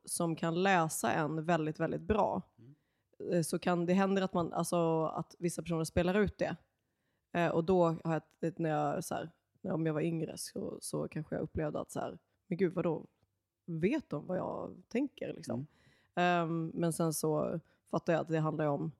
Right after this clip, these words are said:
Speaker 1: det handlar om väldigt mycket om hur, vad jag utstrålar och vad jag, alltså, folk som är väldigt skickliga på sånt där,
Speaker 2: Mm.
Speaker 1: de lär sig ju det. Ehm,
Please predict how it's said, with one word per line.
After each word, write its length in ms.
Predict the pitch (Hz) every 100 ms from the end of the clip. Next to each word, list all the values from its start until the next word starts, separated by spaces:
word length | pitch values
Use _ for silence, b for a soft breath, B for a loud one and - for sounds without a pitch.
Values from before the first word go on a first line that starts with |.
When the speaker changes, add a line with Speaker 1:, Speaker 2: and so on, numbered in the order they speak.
| _ _
Speaker 1:
det 80 | -
handlar 240 | 180 180 175
om 100 | 165
väldigt 220 | 170 165
mycket 180 | 165 165
om 120 | 160
hur, 200 | 175 165
vad 160 | 160 170
jag 140 | 165
utstrålar 480 | 165 - 175 170 156
och 60 |
vad 100 | 147
jag, 580 | 156 147 143 - 160 160 -
alltså, 340 | 160 160 151 -
folk 160 | 175
som 120 | 185 175
är 40 |
väldigt 220 | 175 165
skickliga 320 | - 196 233
på 100 | 214
sånt 180 | 202 180
där, 280 | 151 151 170 -
Speaker 2:
Mm. 160 | 101 120 B
Speaker 1:
de 180 | 180 170
lär 200 | 175 196
sig 140 | -
ju 40 | 175
det. 220 | 156 180 - _
Ehm, 560 | 170 165 160 156 156